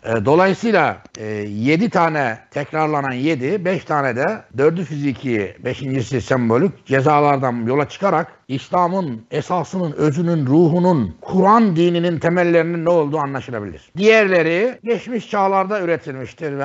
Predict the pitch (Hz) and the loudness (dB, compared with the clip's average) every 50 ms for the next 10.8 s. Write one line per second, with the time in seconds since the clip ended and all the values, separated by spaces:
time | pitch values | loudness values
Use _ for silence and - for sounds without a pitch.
0 | - - - 185 240 254 - - - 226 165 190 214 208 208 202 190 185 185 185 | -6 -2 2 2 2 2 0 -2 -8 -8 -4 -2 0 0 2 2 2 2 2 0
1 | 170 170 151 - - 175 139 - - - 165 165 160 - _ _ - - 233 262 | 0 -2 -2 -2 -4 -14 -14 -14 -10 -6 -6 -6 -6 -8 _ _ -8 -2 0 0
2 | 269 254 233 220 208 180 - - 208 190 220 202 180 180 165 - - 180 165 143 | 2 2 4 4 2 2 0 -2 0 2 4 4 4 4 2 0 -2 -4 -4 -4
3 | 123 117 110 - - - 95 - _ - 214 208 254 240 208 202 202 202 214 196 | -4 -6 -8 -14 -18 -20 -20 -18 _ -6 -4 0 2 2 2 0 -2 -4 -4 -4
4 | 151 196 185 180 175 165 156 170 214 254 247 214 - _ _ - 214 247 269 277 | 0 0 0 0 2 0 2 2 0 0 -2 -6 -14 _ _ -2 0 0 2 2
5 | 285 262 - - 233 247 247 254 262 262 254 233 220 208 196 170 180 180 160 143 | 0 -2 0 0 0 2 4 4 4 4 4 4 4 2 2 2 0 -2 0 0
6 | 123 110 98 82 - _ _ _ - 127 117 131 127 - 147 139 185 262 226 - | -2 -2 -4 -8 -14 _ _ _ -14 -10 -10 -10 -10 -10 -10 -8 -6 -8 -6 -4
7 | 214 220 208 180 147 - 196 190 170 151 135 123 113 139 156 - 147 139 139 127 | -2 0 0 0 0 -2 -4 -6 -6 -4 -2 -2 -2 -4 -4 -4 -2 -2 0 -2
8 | 120 113 104 101 104 90 - - 85 85 80 _ - - - - _ _ - - | -2 -4 -6 -8 -10 -12 -12 -14 -16 -16 -16 _ -20 -20 -20 -20 _ _ -4 0
9 | 151 160 143 - - 175 156 - 170 170 160 151 135 - 165 160 156 147 139 139 | 2 2 2 0 -2 -8 -4 -2 -2 0 0 0 -2 0 0 0 2 2 0 0
10 | - - 147 151 170 156 139 110 120 113 104 92 87 - - | -2 -2 -2 -4 -2 -2 -4 -4 -4 -4 -4 -6 -8 -12 -20